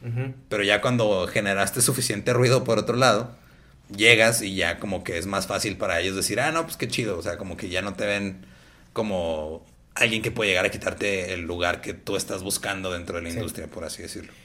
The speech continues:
Speaker 1: Que Leyendas vino a hacer ese escaparate, ¿no? Que también a ustedes como, como, como estandoperos o comediantes les,
Speaker 2: Ujú.
Speaker 1: les ayudó a crecer sus carreras por separado, ¿no?
Speaker 2: Pues sí, es que es, este,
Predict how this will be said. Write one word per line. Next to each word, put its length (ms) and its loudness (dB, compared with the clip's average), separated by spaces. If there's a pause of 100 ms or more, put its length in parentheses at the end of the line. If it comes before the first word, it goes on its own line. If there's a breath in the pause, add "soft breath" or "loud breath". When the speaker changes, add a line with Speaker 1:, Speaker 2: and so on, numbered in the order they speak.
(120)
Speaker 1:
Que 100 2
Leyendas 500 4
vino 220 2
a 40 4
hacer 220 4
ese 180 2
escaparate, 580 4
¿no? 160 -2
Que 100 -6
también 300 0
a 20 4
ustedes 280 -4
como, 260 -4
como, 240 -6
como 500 -6
estandoperos 640 -2
o 80 -6
comediantes 500 -6
les, 280 -2
Speaker 2:
Ujú. 80 -12
Speaker 1:
les 160 -2
ayudó 420 0
a 300 2
crecer 440 0
sus 180 -8
carreras 720 -4
por 120 -4
separado, 460 0
¿no? 180 -6 (220)
Speaker 2:
Pues 120 0
sí, 200 6
es 100 10
que 340 10
es, 120 6
este, 880 4